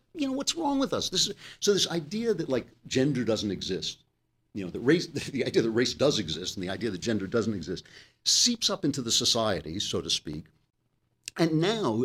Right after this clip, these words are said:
I, you probably heard about a week ago, was it? The Olympic Committee has changed their rules so that a guy who declares he's a woman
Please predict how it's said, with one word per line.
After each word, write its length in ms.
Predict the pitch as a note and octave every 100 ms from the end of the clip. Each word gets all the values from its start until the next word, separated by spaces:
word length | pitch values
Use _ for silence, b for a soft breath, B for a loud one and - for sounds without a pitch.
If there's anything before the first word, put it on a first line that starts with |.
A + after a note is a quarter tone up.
| -
I, 100 | B2 G2 -
you 140 | C#3+
probably 320 | - C3+ B2
heard 360 | - A#2+ B2+ F#2+
about 260 | F2 G2 F#2
a 40 |
week 280 | D#2+ - -
ago, 220 | D3+ E3+
was 180 | E3+ F3+
it? 120 | -
The 100 | G2+
Olympic 600 | G#2 B2 G3+ F3+ - -
Committee 460 | - F2 D2 - - _ b b b
has 200 | A#2+ -
changed 680 | - - D#3 F#3+ F#3+ D3 -
their 160 | C#3
rules 600 | A#2 C3 A2 D2+ - - - b b b
so 220 | - A#2+
that 280 | A2+ A#2 A2+ _ _ _ _ _ _ _ _ -
a 80 | A2+
guy 760 | F2+ D3 F3 C3+ D#2 E2 F#2 G#2+
who 120 | A2
declares 600 | - - B2+ C#3+ D#3 C#3
he's 160 | C3+ A#2
a 40 |
woman 500 | G2+ B2+ E2+ B1